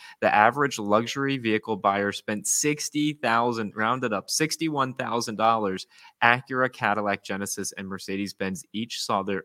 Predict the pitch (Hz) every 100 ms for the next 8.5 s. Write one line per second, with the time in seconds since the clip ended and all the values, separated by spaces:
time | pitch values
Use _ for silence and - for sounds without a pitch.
0 | - 98 98 127 127 - 104 113 123 -
1 | 90 95 - 98 98 98 98 98 101 98
2 | - 101 120 127 147 139 - 156 117 -
3 | - - - _ _ - 113 90 110 104
4 | 95 95 95 101 101 98 95 87 87 -
5 | - 113 104 87 - _ _ _ _ _
6 | - _ _ - 135 123 123 139 147 135
7 | 135 131 127 117 104 - 113 123 120 -
8 | 113 123 160 - -